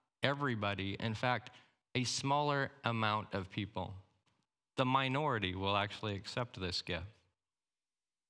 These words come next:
Some thinks it's cool that they got it, and after Christmas is over, they put it on the shelf.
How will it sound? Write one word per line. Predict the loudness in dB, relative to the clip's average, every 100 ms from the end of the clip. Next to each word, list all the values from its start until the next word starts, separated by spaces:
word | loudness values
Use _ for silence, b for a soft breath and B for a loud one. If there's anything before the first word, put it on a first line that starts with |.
| _ _ _ -4
Some | 2 4 4
thinks | 2 2
it's | -2
cool | 0 0 2
that | 2
they | 2
got | 4 2 2
it, | 0
and | 0 0
after | 0 -2
Christmas | -2 -2 -4
is | -2
over, | 0 0 0
they | 0 -2
put | 0 0
it | 0
on | 0
the | 0
shelf. | 0 0 0 -2 -10